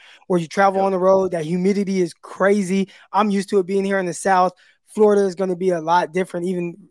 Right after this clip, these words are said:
Speaker 1: uh, than what I deal with. But, you know, you got Trevor Lawrence.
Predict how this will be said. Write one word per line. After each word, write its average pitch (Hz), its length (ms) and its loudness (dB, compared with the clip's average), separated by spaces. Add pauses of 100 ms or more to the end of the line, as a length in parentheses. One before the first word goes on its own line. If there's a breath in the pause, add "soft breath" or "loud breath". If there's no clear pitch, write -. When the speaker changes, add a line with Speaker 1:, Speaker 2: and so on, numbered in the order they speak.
Speaker 1:
uh, 170 300 0
than 170 160 -6
what 170 160 0
I 180 180 0
deal 175 220 0
with. 165 160 -2 (320 soft breath)
But, 180 240 2 (300 soft breath)
you 208 100 -2
know, 208 80 4
you 190 100 0
got 277 160 0
Trevor 269 220 0
Lawrence. 262 460 0